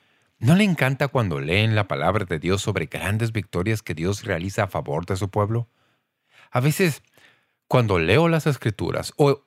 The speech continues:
especialmente cuando me preparo para predicar y veo algo que Dios hace que abruma a los enemigos del bien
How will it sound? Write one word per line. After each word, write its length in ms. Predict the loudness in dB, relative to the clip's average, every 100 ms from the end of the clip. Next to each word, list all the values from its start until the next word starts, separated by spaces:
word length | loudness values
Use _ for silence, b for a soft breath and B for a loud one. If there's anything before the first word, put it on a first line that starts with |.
| _ -2
especialmente 720 | -2 0 2 2 2 0 0
cuando 460 | 0 2 2 0 -4 _ 2
me 240 | 4 4
preparo 460 | 2 -2 0 0 0
para 240 | -2 -2
predicar 540 | -2 -4 -4 -2 -2 -4
y 80 | -6
veo 240 | -4 -4
algo 300 | -4 -4 -2
que 100 | 0
Dios 240 | 0 -2 -4
hace 340 | -6 -6 -4 -6
que 140 | -4
abruma 560 | -4 2 4 4 2 0
a 60 |
los 180 | -2 -2
enemigos 480 | -2 0 0 0 -2
del 160 | -4 0
bien 340 | 0 0